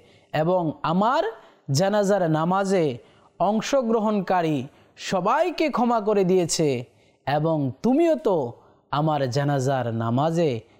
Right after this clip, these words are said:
অংশগ্রহণ করেছিলে। সুবহানাল্লাহ, সুবহানাল্লাহ। প্রিয় ইসলামী ভাইরা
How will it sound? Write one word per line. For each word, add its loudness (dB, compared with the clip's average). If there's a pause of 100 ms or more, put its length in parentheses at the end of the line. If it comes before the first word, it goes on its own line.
(260)
অংশগ্রহণ 0
করেছিলে। -2 (360)
সুবহানাল্লাহ, 0
সুবহানাল্লাহ। -2 (440)
প্রিয় 0
ইসলামী -2
ভাইরা -2